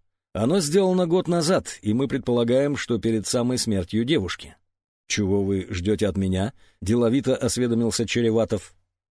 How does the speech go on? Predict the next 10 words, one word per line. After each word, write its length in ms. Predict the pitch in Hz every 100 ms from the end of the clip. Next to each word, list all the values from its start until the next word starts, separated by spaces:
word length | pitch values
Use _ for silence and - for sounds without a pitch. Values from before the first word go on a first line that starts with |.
| _ _ -
«Расскажите 540 | 104 110 165 226 202
всё, 220 | 165 214
что 220 | 180 160 156
вам 220 | 170 139
известно 440 | 120 160 151 135
об 220 | 131 127
этом 240 | 135 117 117
деле», 320 | 107 107 80
попросил 380 | - 87 87 98
Савин. 360 | - 90 71